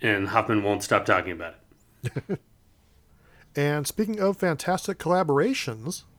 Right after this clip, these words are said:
Speaker 2: the folks at Nintendo and the Lego Company have announced that there will be Super Mario Lego sets coming later this year.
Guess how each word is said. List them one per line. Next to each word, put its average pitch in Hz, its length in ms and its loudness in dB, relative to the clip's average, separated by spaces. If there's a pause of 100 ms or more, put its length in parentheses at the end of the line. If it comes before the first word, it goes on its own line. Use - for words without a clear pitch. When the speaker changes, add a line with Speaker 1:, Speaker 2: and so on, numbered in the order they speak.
(240)
Speaker 2:
the 135 60 -4
folks 185 460 6
at 175 300 4
Nintendo 202 720 4
and 185 140 0
the 175 100 2
Lego 202 280 6
Company 135 420 -2
have 156 160 0
announced 156 380 0
that 151 180 -4
there 156 160 6
will 165 320 4
be 185 440 0
Super 185 380 2
Mario 170 400 6
Lego 180 360 6
sets - 580 -4
coming 143 400 0 (140)
later 139 220 4
this 180 200 0
year. 208 320 -2